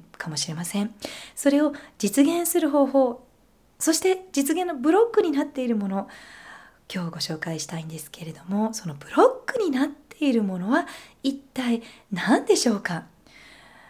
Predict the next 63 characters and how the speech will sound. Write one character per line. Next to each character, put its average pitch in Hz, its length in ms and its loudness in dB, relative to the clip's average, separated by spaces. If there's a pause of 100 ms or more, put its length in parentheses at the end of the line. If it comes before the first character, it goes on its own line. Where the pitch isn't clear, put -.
(140)
や 190 80 -12
っ - 80 -18
ぱ 240 120 -4
り 214 120 -4
ね、 185 260 -10
そ 190 200 -4
う 196 60 -2
い 220 40 2
う 226 60 2
ご 233 100 -2
質 226 200 -2
問 240 140 6
よ 254 120 4
く 226 220 -4
い - 60 -12
た - 80 -8
だ 208 120 -8
き - 140 -12
ま 233 120 0
す。 240 160 -10
ど 262 120 -2
う 294 40 -8
や 294 80 -10
っ - 40 -16
た 285 120 -4
ら 262 100 0
実 247 260 -4
現 233 100 0
で 240 80 -4
き 277 120 -4
る 277 80 2
の 277 80 4
か、 277 120 -6
ど 247 160 -4
う - 40 -8
や 494 120 6
っ - 40 -4
た 285 120 -2
ら 262 80 4
ブ 220 100 0
ロ 262 140 6
ッ - 20 -8
ク 254 140 -2
に 240 80 6
な 220 100 -6
っ - 20 -16
て 220 140 -4
い - 20 0
る 220 60 0
も 214 100 0
の 202 80 -8
を 196 40 -12
取 208 200 -6
り 202 60 -6
除 214 240 -6
く 220 80 -6
の 185 80 -6
が 175 100 -10
で 175 120 -12
き 269 120 -8
る 320 120 0
の 254 100 0
か、 - 160 -8